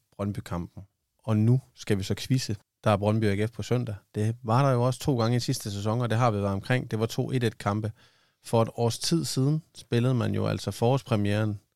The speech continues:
på, øh, Aarhus Stadion, Sears Park, den attende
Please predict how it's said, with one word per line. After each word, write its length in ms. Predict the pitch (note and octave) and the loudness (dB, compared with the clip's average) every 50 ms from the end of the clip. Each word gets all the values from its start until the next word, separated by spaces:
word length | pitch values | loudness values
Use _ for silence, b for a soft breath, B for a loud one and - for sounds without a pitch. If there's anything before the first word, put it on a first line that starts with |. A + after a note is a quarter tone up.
| _ _ - | _ _ -4
på, 260 | G#2+ G2+ G2 F#2+ F#2 | -2 0 0 0 0
øh, 300 | F#2 F2+ F2+ F2+ F2 F2+ F#2 - _ _ _ _ _ _ _ _ _ _ _ - | 0 0 -2 -2 -4 -6 -8 -12 _ _ _ _ _ _ _ _ _ _ _ 0
Aarhus 240 | A2+ A#2 A2 A2 G2+ | 0 2 2 0 -2
Stadion, 440 | - - B2 D#3+ E3 - B2 A#2 A#2 b b b b _ _ _ _ | 0 2 2 2 2 0 -4 -6 -8 b b b b _ _ _ _
Sears 260 | - - A#2 A#2+ A#2 | -2 2 2 2 2
Park, 300 | - - G#2+ A#2 C#3+ - _ _ - | 2 4 4 4 2 0 _ _ -2
den 140 | A#2 - - _ _ | -2 -2 -2 _ _
attende 420 | - D3 D#3+ - - A#2 G2+ F#2+ | 0 0 0 0 0 -2 -4 -4